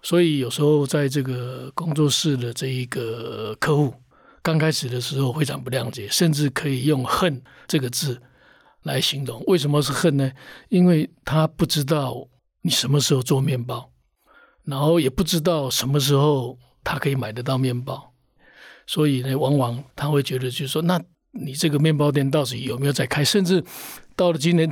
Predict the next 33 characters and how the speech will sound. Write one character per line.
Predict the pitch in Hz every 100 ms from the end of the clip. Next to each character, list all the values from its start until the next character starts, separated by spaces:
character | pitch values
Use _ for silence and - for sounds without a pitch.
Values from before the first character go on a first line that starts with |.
| -
第 | 190
五 | 160 127
年 | 123 120 131
哦， | 135 139 -
还 | 160
有 | 156
很 | 127 143
多 | 151 151
这 | 143 139
个 | 139 131
住 | 123 160
在 | 160
附 | - 160
近 | 156
的 | 139
这 | 127 143
个 | 135
neighborhood | 143 147 151 - 143 - _ _ _ _ _
还 | 147
在 | 143
问 | 156 139
说， | 151
啊， | 180
你 | 160
到 | - 165
底 | 131
有 | 120 123
没 | 139
有 |
在 | 135
做 | 135 139
面 | 131 127
包？ | 120 -